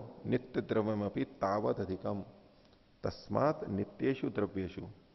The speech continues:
पीछे देखिए इतना ही, कालो यावद अधिको, काल जितने समय से, अब काल की भी अवधि होगी ना, अवधि मतलब भी काल ही होता है, सीमा।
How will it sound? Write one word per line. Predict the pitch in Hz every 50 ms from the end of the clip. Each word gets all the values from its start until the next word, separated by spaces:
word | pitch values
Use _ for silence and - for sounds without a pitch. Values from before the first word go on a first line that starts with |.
| - - -
पीछे | 123 117 - - 117
देखिए | 95 104 98 - 127 123 110
इतना | 101 - - 120
ही, | 139 160 156 - - - - - - -
कालो | - 104 101 123 147 175 185
यावद | 175 156 156 156 156 156 156 151
अधिको, | 147 127 117 101 120 107 - 101 95 98 - - - - - - - - -
काल | 117 117 123 135 139 143 156 160 160 165 156
जितने | 123 113 135 131 - 143 143 143 139
समय | - - 123 117 110
से, | 98 - -
अब | 92 98 98 104 - -
काल | - 113 120 127 135 135
की | - 143 147
भी | 135 143 139
अवधि | 127 120 120 120 127 131
होगी | 131 131 127 135 175
ना, | 175 165 156 - - - - - - - - - - - - - - - - - - - - -
अवधि | - 101 107 113 127 147
मतलब | 147 143 143 - 147 143
भी | 151 156
काल | 156 147 135 135 135
ही | 143 143
होता | 135 117 113 - 104
है, | 95 92 - - -
सीमा। | - - 127 127 127 123